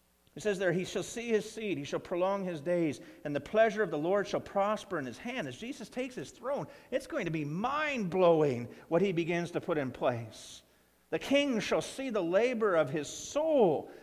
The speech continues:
and be satisfied. By the king's knowledge, my righteous servant shall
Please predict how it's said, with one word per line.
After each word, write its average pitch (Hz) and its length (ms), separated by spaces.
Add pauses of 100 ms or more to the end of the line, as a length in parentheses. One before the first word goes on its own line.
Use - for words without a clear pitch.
(100)
and 160 160
be 170 100
satisfied. 170 1080 (600)
By 170 120
the 170 80
king's 226 520
knowledge, 196 640 (240)
my 143 160
righteous 190 760 (160)
servant 165 580
shall 165 600